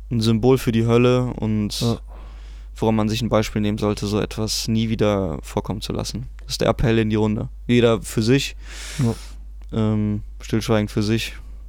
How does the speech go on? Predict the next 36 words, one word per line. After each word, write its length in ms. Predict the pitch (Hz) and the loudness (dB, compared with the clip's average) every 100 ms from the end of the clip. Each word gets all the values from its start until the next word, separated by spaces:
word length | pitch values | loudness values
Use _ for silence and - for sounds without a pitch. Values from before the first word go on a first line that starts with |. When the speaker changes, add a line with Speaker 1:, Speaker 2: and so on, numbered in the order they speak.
| - - - - - - - - - | -16 -14 -14 -16 -16 -16 -16 -16 -16
Speaker 1:
Draus 280 | - 120 127 | -4 -2 2
lernen, 280 | 123 113 110 - - | 2 2 -2 -8 -6
ja. 100 | 110 113 - - - - - - - - - - - | -6 -6 -10 -14 -14 -14 -14 -14 -14 -14 -14 -16 -14
Okay, 180 | - 123 | 0 2
Bro. 260 | 117 113 107 - - - - - - - - - - | 6 4 4 -4 -12 -14 -14 -16 -16 -14 -14 -14 -14
Ich 120 | - - | -4 2
würd 120 | 113 | 4
Speaker 2:
Tja. 140 | 113 120 | 4 0
Speaker 1:
sa-, 80 | - | -2
ich 120 | 110 | 0
würd 120 | 110 | 4
sagen, 240 | 120 120 | 6 6
wir 80 | 113 | 4
rauchen 260 | 117 123 139 | 4 4 4
uns 100 | 127 | 2
jetzt 120 | 120 | 2
auf 140 | 127 - | 2 2
jeden 120 | 143 | 2
Fall 100 | 139 | 4
noch 140 | 127 127 | 2 2
auf 80 | 123 | 0
entspannt 420 | 127 - 127 127 | -2 2 2 4
eine 260 | 127 135 | 2 4
und 100 | 110 | 4
Speaker 2:
Safe. 480 | 110 104 - 113 107 - - - - | 2 2 2 2 2 -2 -8 -12 -4
Erstmal 320 | 120 - 117 | -2 2 4
sacken 300 | 110 117 131 123 | 4 4 4 2
lassen, 240 | 120 123 | 2 0
die 60 | 113 | 2
Folge. 440 | 131 127 131 131 120 - | 2 4 4 2 -2 -2
Speaker 1:
Erstmal 360 | 113 117 117 | 2 6 8
Speaker 2:
War 120 | 120 | 6
Speaker 1:
sacken 140 | 123 120 | 6 4
Speaker 2:
heftig. 180 | 127 135 | 4 4
Speaker 1:
lassen, 240 | 127 120 - 117 | 0 -2 -4 0
ja. 180 | 113 | 2